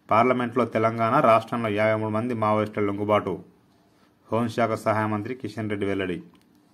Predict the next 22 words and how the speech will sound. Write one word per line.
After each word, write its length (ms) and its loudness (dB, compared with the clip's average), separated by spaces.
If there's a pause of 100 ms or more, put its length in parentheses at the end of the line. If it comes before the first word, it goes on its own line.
(1900)
పీడీ 300 2
చట్టంతో 340 -2
గుడుంబా 380 0
నిర్మూలన. 460 0
మంత్రి 340 -2
శ్రీనివాసగౌడ్. 680 -4 (760)
తవ్వకాల్లో 460 2
వెలుగు 200 0
చూసిన 300 -6
జైన 260 0
మందిరం. 460 0 (200)
ఐటీఆర్ 440 2 (100)
పాలసీని 360 0
రద్దు 340 -2
చేశాం, 320 -2
అందుకే 300 -4
దానికి 420 -4
నిధులు 300 -2
ఇవ్వలేదు. 640 0
బండి 280 -2
సంజయ్ 380 -4
ప్రశ్నకు 520 -6